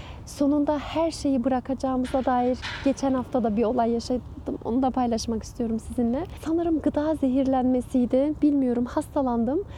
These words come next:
Ama ben bu hastalığı tam ciddiye almadım çünkü grip falan değildim. Hani yine de arkadaşımla sözleşmiştik. Kütüphaneye gidip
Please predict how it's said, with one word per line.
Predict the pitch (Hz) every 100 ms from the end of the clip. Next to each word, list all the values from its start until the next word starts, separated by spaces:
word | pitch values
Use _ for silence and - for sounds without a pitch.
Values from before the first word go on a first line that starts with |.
| - - -
Ama | 349 466
ben | 403 381
bu | 370
hastalığı | 349 - 359 359
tam | 339 349 339 - - - - 208 -
ciddiye | 294 - 339
almadım | 370 381 359 381 392
çünkü | - 320 262
grip | 254 311
falan | - 285 277 269
değildim. | 269 233 196 202
Hani | 214 185 - - - - -
yine | 359 349 277
de |
arkadaşımla | 339 294 285 285 - 294 285 277
sözleşmiştik. | - 285 254 262 - 269 - -
Kütüphaneye | - - - 269 269 254
gidip | 233